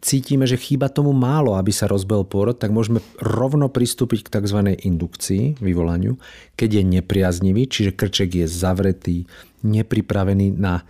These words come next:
na podanie tých liekov na samotné vyvolanie, tak pristúpime k takzvanej preindukcii, čiže príprave toho hrdla. A tieto dve veci treba, e, ro-,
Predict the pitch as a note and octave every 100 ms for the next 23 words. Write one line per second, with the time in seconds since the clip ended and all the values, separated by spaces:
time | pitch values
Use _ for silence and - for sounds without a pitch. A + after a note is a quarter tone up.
0 | - - - F#2+ - G#2+ G#2+ G#2+ G#2+ -
1 | F#2 G2 G2+ - G2+ F#2+ G#2 G#2 G2 F#2+
2 | F#2+ G2 G#2 A2 A2+ - G2 - A2 G#2
3 | - A2+ G#2+ G2+ G#2+ G2+ G#2 G#2 - G#2
4 | G#2+ G2+ F2+ - - F2+ - G2+ F#2+ -
5 | A#2 A#2 - G2+ D#2 - E2+ E2+ E2+ F#2
6 | E2+ - - - - - - - A#2+ B2
7 | C#3 B2 A2+ A#2+ - A#2 - A2 G#2+ A2
8 | - F#2+ C#3+ C#3+ A2 G#2+ G2+ G#2